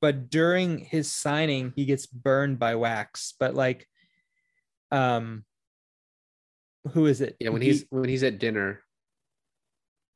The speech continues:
Speaker 1: Yeah.
Speaker 2: He stick-, he sticks his hand over the candle and then pulls it out, and his hand's just black.
Speaker 1: Yeah, but who, who noticed he doesn't flinch when the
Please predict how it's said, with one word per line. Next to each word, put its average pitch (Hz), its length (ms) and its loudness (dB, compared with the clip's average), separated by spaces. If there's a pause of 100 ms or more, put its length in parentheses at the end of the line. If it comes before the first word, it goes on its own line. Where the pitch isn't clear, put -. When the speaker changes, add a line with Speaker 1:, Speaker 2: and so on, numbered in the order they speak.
(500)
Speaker 1:
Yeah. 131 500 0
Speaker 2:
He 107 40 -12
stick-, 117 400 -2
he 117 140 -6
sticks - 280 -4
his 107 120 -6
hand 113 320 0
over 104 120 0
the 98 100 -2
candle 107 640 -2
and 101 120 -4
then 98 80 -2
pulls 104 280 0
it 101 80 2
out, 92 100 4
and 95 160 -2
his 101 200 -2
hand's 104 320 -2
just - 260 -10
black. 95 380 -2 (600)
Speaker 1:
Yeah, 143 480 2 (180)
but 151 200 0
who, 240 280 2 (120)
who 269 180 0
noticed 226 500 0
he 190 120 -2
doesn't 170 380 0
flinch 160 560 -2
when 143 140 -2
the 135 200 -2